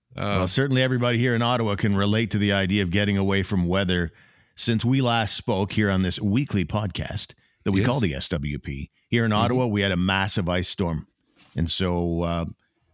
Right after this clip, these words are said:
Speaker 2: I was lucky. I didn't lose, uh, any power, but I lost, like, uh, a couple of forty-foot trees here in the yard. We had people without power for a couple of days.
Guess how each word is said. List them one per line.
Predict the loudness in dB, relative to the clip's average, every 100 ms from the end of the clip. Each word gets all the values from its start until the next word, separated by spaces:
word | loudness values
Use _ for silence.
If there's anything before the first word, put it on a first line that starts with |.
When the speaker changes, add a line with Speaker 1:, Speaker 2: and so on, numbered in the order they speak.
| -4
Speaker 2:
I | -2
was | 0
lucky. | 0 0
I |
didn't | 2 2
lose, | 2 0 0
uh, | 0 0
any | 0 0
power, | 0 0 0
but | 0 0
I |
lost, | -2 -2 -2 -4
like, | -4 -4
uh, | -6 -6 -8 -10
a | -12
couple | -6 -6 -4
of | -6
forty-foot | -2 -2 -2 -2 -4
trees | -4 -2 0 2 0
here | 0
in | 0
the | 0
yard. | 0 0 0
We | 0
had | -2 0
people | -2 -2 -2
without | -2 -2 -2
power | -2 -2 -2
for | -2
a | -2
couple | -2 -2 -2
of | 0
days. | 0 0 0 -4